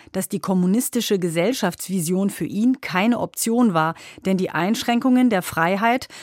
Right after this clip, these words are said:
vor allem die Einschränkungen des Aussprechbaren, waren für ihn nicht schön zu redende Defizite.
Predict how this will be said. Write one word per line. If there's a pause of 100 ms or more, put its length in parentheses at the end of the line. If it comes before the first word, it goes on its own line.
vor
allem
die
Einschränkungen
des
Aussprechbaren,
waren
für
ihn
nicht
schön
zu
redende
Defizite.